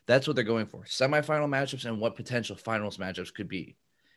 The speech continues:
And in order, and if you even give that little bit of hope for that, I think that we have some things in our favor,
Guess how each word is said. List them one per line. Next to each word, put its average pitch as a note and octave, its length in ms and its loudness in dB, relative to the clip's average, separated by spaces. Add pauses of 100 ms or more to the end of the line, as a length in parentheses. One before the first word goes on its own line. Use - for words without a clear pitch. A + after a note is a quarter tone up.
And A#2+ 160 2
in B2 140 6
order, E3 380 6
and A#2 180 4
if A2 80 -2
you D#3 160 0
even E3+ 260 2
give B2 180 0
that G2 200 2
little C3+ 240 0
bit D3 160 6
of A2 80 0 (240)
hope D3 220 4
for C3+ 320 2
that, E3 320 0 (560)
I B2+ 140 4
think D#3 420 0
that C#3+ 260 4 (140)
we A#2 260 2
have A#2 340 6
some D#3 220 2
things C#3 320 0
in B2+ 100 4
our C#3 120 4
favor, B2+ 500 0